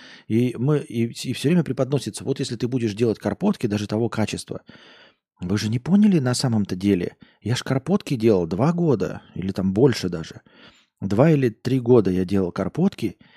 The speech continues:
и вы из них пришли. Вы пришли, вот сколько вас людей? Вот столько людей способны при-, при-, и вс-, карпотки, они отжили себя, они привлекли абсолютно всех людей, кому были интересны.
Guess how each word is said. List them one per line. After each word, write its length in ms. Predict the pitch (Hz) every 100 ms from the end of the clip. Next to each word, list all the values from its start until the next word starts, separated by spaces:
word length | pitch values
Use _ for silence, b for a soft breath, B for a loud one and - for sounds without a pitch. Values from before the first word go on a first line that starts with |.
| b b
и 120 | 95
вы 200 | 90 151
из 180 | 175 117
них 180 | 143 143
пришли. 640 | 127 143 - 139 101 _ _ _ _ _ _ _ _ _ _ _ _ _ _ _ -
Вы 220 | 98 131
пришли, 340 | 131 123 143
вот 140 | 113 -
сколько 360 | - 190 -
вас 220 | 190 170
людей? 460 | 170 160 170 147 - _ _ _ _
Вот 240 | - 117
столько 460 | - - 117 180 -
людей 360 | 165 120 131 180
способны 500 | - 160 185 165 170
при-, 300 | 165 170 -
при-, 280 | 156 156 B B B B
и 80 |
вс-, 460 | 123 - - - -
карпотки, 580 | - 139 - 226 - 139
они 240 | 123 151 180
отжили 400 | 135 135 175 156
себя, 440 | - 165 160 117
они 320 | - 117 156 - B B B -
привлекли 560 | 127 143 151 170 208 -
абсолютно 460 | 123 151 175 -
всех 480 | 156 - - 151 104
людей, 440 | 98 95 104 190 202
кому 300 | - 107 170
были 300 | 127 165 175
интересны. 800 | - 123 156 180 123 107 -